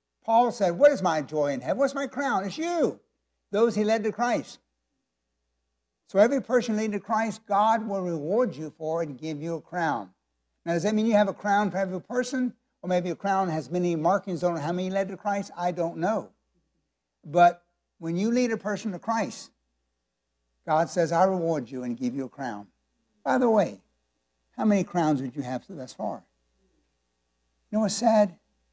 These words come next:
Many believers have never led one person to Christ. Though they know they ought to, they know they should, but they never have led one person to Christ. You will not get this crown. This is called a crown of rejoicing, the soul winner's crown.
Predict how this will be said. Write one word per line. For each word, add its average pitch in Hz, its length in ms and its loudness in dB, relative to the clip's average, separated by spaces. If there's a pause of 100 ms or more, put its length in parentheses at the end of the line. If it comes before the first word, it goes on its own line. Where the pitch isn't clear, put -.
(1040)
Many 220 180 4
believers 147 340 -6
have 131 140 -8
never 190 300 4
led 131 320 0
one 131 180 -6
person 139 300 -14
to 143 40 -12
Christ. - 420 -14 (880)
Though 165 120 0
they 131 200 2
know 127 120 0
they 120 140 -4
ought 151 280 6
to, 208 340 -4 (520)
they 151 120 -4
know 139 120 0
they 123 140 -10
should, 202 540 -2 (580)
but 160 100 -10
they 135 120 -12
never 208 360 4
have 196 160 2
led 156 320 -2 (200)
one 233 260 4
person 147 320 -12
to 160 80 -14
Christ. 123 380 -6 (260)
You 180 160 -2
will 180 80 2
not 147 240 0
get 160 140 -14
this 143 120 -14
crown. 123 400 -4 (720)
This 156 180 -4
is 135 60 -8
called 151 260 4
a 139 40 -2
crown 175 320 0
of 190 60 -2
rejoicing, 170 580 0
the 131 100 -2
soul 180 260 -2
winner's 139 280 -2
crown. 110 300 -10